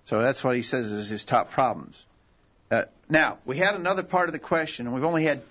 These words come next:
three people here who've given their thoughts as to what to do about these trends. What are the, the, remember the second part of our question, this came up in the chat room just a minute ago. I saw that someone said, "Well, what are the answers to all these problems?" Well, we asked you to give us your answers to these problems. What biblical principles do we need to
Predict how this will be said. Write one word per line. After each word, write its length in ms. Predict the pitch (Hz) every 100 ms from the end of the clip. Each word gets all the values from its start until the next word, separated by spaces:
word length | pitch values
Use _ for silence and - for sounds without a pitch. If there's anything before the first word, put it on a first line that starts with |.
| _ -
three 240 | 160 190
people 360 | 196 202 196 120
here 220 | 127 127
who've 220 | 131 120
given 300 | 151 151 135
their 160 | 139 139
thoughts 420 | - 151 147 139
as 160 | 127 -
to 100 | 104
what 400 | - 151 - -
to 100 | 113
do 340 | 107 135 131
about 380 | 110 123 - 110
these 200 | 107 -
trends. 380 | - 101 90 -
What 180 | 151 170
are 100 | 147
the, 120 | 127 - - - -
the, 120 | 120
remember 340 | 147 156 190
the 100 | 135
second 320 | 123 190 185 139
part 160 | 165
of 60 | 143
our 60 |
question, 320 | - 190 190 147
this 180 | 208 - -
came 220 | 170 156
up 140 | 190
in 60 | -
the 60 |
chat 260 | 120 185 202
room 220 | 131 120
just 180 | 131 -
a 40 |
minute 160 | 160 175
ago. 120 | 127
I 60 | 120
saw 180 | 139 135
that 160 | 131 - - -
someone 220 | 160 156
said, 140 | 143 135
"Well, 140 | 135
what 160 | 196 185
are 40 |
the 200 | 156 165
answers 300 | 226 - 113
to 60 | 120
all 120 | 117
these 160 | 110
problems?" 280 | - 120 110
Well, 100 | 139
we 180 | 196 240
asked 260 | 269 269 180
you 80 |
to 60 | 151
give 240 | 170 240
us 160 | 135 -
your 100 | 123
answers 360 | 123 120 110 101
to 60 |
these 140 | 113 -
problems. 300 | 120 110 151
What 340 | 196 135 127
biblical 360 | 185 180 170 147
principles 460 | 185 185 - 127
do 120 | 123
we 120 | 131 139
need 220 | 160 131
to 120 | 104